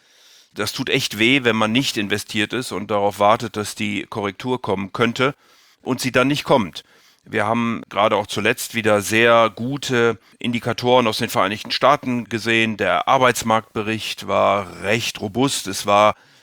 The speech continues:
zum ersten Mal seit über einem Jahr, dass die Erwartungen nicht getroffen worden sind. Es sind auch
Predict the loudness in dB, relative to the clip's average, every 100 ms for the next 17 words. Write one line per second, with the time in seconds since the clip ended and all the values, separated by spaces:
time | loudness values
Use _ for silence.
0 | -14 -8 -2 0 0 0 2 2 2 -2
1 | 0 2 4 4 0 -2 0 4 6 4
2 | 4 0 -2 -2 -2 2 2 0 -6 -4
3 | 0 0 -2 -6 -8 0 0 0 -4 2
4 | 4 2 0 0 2 2 -2 -4 -8 -8
5 | -8 -4 -4 -4